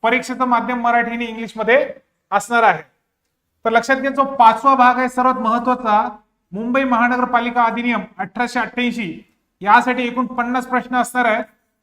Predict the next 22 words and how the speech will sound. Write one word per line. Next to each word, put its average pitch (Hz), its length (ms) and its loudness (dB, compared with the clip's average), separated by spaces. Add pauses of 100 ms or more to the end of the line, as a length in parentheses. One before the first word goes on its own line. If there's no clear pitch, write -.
आणि 214 120 -8
त्याला 233 260 2
गुण 226 280 -4
आहे 240 240 0
शंभर. 240 380 2 (760)
तर 202 80 -6
तुम्ही 254 300 -4
एक 254 160 -2
प्रकार 254 240 0
बघितलं, 247 380 -2
याचं 233 260 -2
पण 254 160 -2
जे 254 80 -2
माध्यम 226 400 2
आहे 226 380 -2 (440)
मराठी 240 340 4
आणि 240 180 0
इंग्लिश, 226 320 -4
जे 220 120 -4
तुम्ही 233 260 -8
चॉईस 240 300 -2
कराल 240 320 2